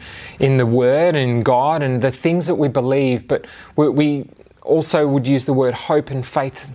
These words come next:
sort of interchange. So let's, let's look at that a little bit today. In First Corinthians thirteen, it's the scripture that you've maybe heard at a wedding. It talks about love. Love is patient, kind,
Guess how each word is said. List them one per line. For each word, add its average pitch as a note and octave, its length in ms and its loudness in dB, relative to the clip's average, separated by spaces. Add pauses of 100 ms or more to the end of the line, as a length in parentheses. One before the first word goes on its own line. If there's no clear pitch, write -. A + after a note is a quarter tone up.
(160)
sort C3+ 180 0
of B2+ 80 0
interchange. C#3 540 -2
So G3+ 80 2
let's, A3+ 280 -2
let's - 280 -2
look G3+ 160 0
at F#3+ 80 -6
that F#3+ 160 -2
a F#3+ 40 2
little D#3+ 200 2
bit A#2+ 180 -2
today. A2+ 340 -2 (680)
In E3 100 2
First G#3 300 0
Corinthians G3 560 -2
thirteen, C#3 800 -2 (580)
it's C3 220 -2
the C3 280 2
scripture C#3+ 500 -2
that B2 120 -4
you've A#2 120 -2
maybe B2 360 -2
heard B2 280 2
at A2 100 -2
a G#2 60 0
wedding. B2+ 420 0
It G#2+ 140 -6
talks - 280 -4
about A2 220 0
love. G2+ 260 -4
Love A2 200 0
is G#2+ 100 -8
patient, A#2 460 -4
kind, G#2+ 640 -4